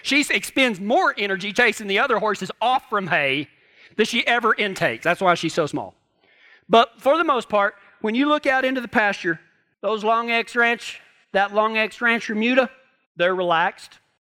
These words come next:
They ain't worried about tomorrow. They're not worried about yesterday, about what they did. Like, "Oh my gosh, you know, I came in and, you know, I didn't do that right. And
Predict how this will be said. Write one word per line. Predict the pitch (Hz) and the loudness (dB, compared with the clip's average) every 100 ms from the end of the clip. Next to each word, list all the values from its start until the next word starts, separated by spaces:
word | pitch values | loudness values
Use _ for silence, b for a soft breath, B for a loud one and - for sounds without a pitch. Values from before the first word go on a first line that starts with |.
| _ B B | _ B B
They | 370 | -2
ain't | 480 427 | 0 0
worried | 330 311 311 302 | 0 2 0 -2
about | 285 277 269 | -2 -2 -4
tomorrow. | 277 269 277 311 381 - _ _ _ b b b | -4 -2 0 0 -2 -6 _ _ _ b b b
They're | 339 440 | -2 0
not | 427 440 - - B B | 2 0 -2 -14 B B
worried | 208 359 370 | 0 2 0
about | 339 320 330 302 | 0 0 0 0
yesterday, | 302 302 294 262 262 | 0 -2 -4 -2 0
about | 277 262 277 | 0 -2 0
what | 254 285 | 0 0
they | 320 311 | 0 0
did. | 311 294 277 | 0 2 2
Like, | 226 - | 2 -2
"Oh | 262 | -2
my | 320 262 | 0 0
gosh, | 226 208 190 - | 0 0 -2 -4
you | 220 | -2
know, | 202 | 0
I | 226 | 0
came | 262 226 220 | -2 -4 -2
in | 226 233 | -2 -2
and, | 190 185 - | -4 -8 -8
you | 214 | -4
know, | 185 185 | 0 2
I | 196 | 2
didn't | 214 226 202 | 0 -4 -2
do | 196 | 0
that | 196 190 | 0 0
right. | 196 202 - | 2 0 0
And | 190 | -4